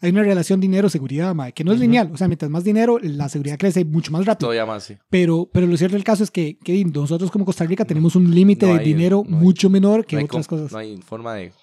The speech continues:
Speaker 2: combatir, sí,
Speaker 1: Ajá, y,
Speaker 2: pelear.
Speaker 1: y tras de todo, mae, algo que no mencioné
Speaker 2: Mae,
Speaker 1: la vez
Speaker 2: entonces,
Speaker 1: pasada.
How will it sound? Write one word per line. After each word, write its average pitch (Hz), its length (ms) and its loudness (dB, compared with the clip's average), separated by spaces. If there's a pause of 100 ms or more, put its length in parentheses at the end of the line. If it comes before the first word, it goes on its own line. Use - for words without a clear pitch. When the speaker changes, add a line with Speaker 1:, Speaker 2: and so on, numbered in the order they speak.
(260)
Speaker 2:
combatir, 104 460 -10
sí, - 160 -20
Speaker 1:
Ajá, 165 220 -6
y, - 120 -16
Speaker 2:
pelear. 101 300 -4 (160)
Speaker 1:
y 196 140 -8
tras 180 180 -4
de 165 80 -4
todo, 233 200 2
mae, 220 120 -2
algo 190 180 -4
que 214 80 -2
no 196 100 2 (140)
mencioné 196 220 0
Speaker 2:
Mae, 165 140 2
Speaker 1:
la - 60 2
vez 190 80 0
Speaker 2:
entonces, 180 160 -2
Speaker 1:
pasada. 202 260 -6